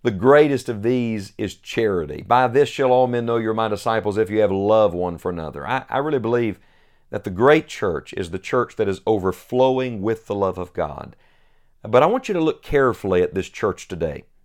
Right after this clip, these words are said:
In Revelation chapter three, verse seven, it says, "And to the angel of the church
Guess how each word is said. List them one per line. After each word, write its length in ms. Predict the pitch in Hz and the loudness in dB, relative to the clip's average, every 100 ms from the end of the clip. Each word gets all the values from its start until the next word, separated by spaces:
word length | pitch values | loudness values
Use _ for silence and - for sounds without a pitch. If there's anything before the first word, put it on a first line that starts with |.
| _ - | _ -2
In 80 | |
Revelation 460 | 107 123 120 107 107 | 4 6 6 4 0
chapter 280 | - 104 90 | -2 -2 -2
three, 180 | - 104 | -4 -2
verse 200 | 90 - | -2 -2
seven, 300 | 131 117 95 | 0 2 0
it 100 | 87 | -4
says, 300 | - 120 101 | 0 2 2
"And 120 | 104 | -2
to 40 | |
the 180 | 98 104 | -2 -4
angel 460 | - 156 208 165 156 | -4 -4 -6 -6 -4
of 100 | 127 | -4
the 60 | |
church 480 | 113 - 123 120 - | -6 -2 -2 -2 -6